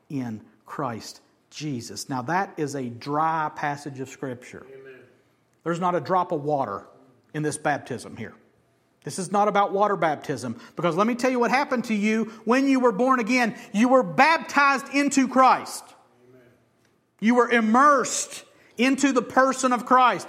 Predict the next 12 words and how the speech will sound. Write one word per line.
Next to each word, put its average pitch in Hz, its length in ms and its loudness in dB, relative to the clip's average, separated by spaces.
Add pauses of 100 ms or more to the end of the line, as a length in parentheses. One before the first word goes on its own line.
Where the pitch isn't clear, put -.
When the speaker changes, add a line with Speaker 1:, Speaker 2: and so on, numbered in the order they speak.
(160)
Speaker 1:
and 214 180 0
you 262 140 4
became 262 460 0
one 262 520 2
with 254 340 2
him. 226 400 2 (1400)
And 139 160 -4
you 190 160 -4
can 156 180 -8
associate 135 800 -8
with 117 200 -12
him 135 340 -12